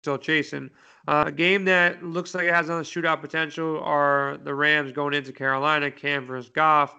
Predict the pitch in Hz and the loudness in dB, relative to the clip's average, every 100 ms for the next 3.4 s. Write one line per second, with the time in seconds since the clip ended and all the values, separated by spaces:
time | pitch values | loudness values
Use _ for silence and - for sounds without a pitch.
0 | _ _ _ _ _ - 147 139 - 143 | _ _ _ _ _ 0 0 0 -6 -6
1 | 139 139 135 127 131 127 - 190 185 143 | -2 -2 -2 -6 -6 -6 2 4 4 0
2 | 165 156 147 - _ _ 160 151 139 143 | 0 2 0 -4 _ _ -4 -4 -2 -4
3 | 143 139 131 139 | -2 -2 -4 -12